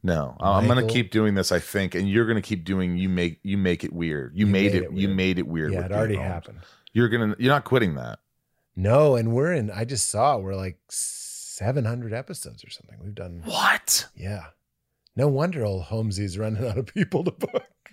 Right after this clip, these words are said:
Speaker 1: I'm gonna come to you with
Speaker 2: Yeah.
Speaker 1: guests. I still have guests that you could, you know, people would love to be on your show.
Speaker 2: I
Speaker 1: You've done some big podcasts.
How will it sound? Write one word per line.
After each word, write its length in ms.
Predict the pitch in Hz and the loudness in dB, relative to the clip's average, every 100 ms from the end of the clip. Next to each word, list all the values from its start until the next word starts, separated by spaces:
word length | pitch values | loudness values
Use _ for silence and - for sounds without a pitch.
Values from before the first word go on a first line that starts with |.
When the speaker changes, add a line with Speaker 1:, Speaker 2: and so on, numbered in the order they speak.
| _ _ - | _ _ 0
Speaker 1:
I'm 120 | 131 | 4
gonna 140 | 214 | 4
come 260 | 160 113 139 | 4 2 4
to 40 | 131 | 6
you 540 | 135 208 294 262 - - _ _ - | 8 8 8 4 0 -8 _ _ -4
with 180 | 107 | -2
Speaker 2:
Yeah. 40 | 80 | 2
Speaker 1:
guests. 540 | 123 117 101 - - | 4 4 2 -2 2
I 160 | 127 180 | 2 4
still 160 | - | 4
have 140 | 104 92 | 4 4
guests 260 | 90 82 | 2 2
that 100 | 85 | -2
you 80 | 80 | -4
could, 220 | 80 73 - - | -6 -8 -12 -12
you 120 | 85 | -8
know, 160 | 71 | -8
people 260 | 67 90 76 | -10 -10 -8
would 100 | 71 | -4
love 140 | 73 | -4
to 80 | 67 | -4
be 100 | 69 | -10
on 100 | 62 | -10
your 100 | 58 | -12
show. 340 | - 58 55 - _ - | -14 -14 -14 -18 _ -4
Speaker 2:
I 240 | 92 95 | 0 2
Speaker 1:
You've 320 | 98 98 220 | 2 6 6
done 160 | 349 302 | 6 4
some 140 | 185 | 4
big 180 | 151 160 | 4 4
podcasts. 880 | 151 170 190 - 120 - - - - | 4 2 0 -6 -6 -10 -16 -12 -14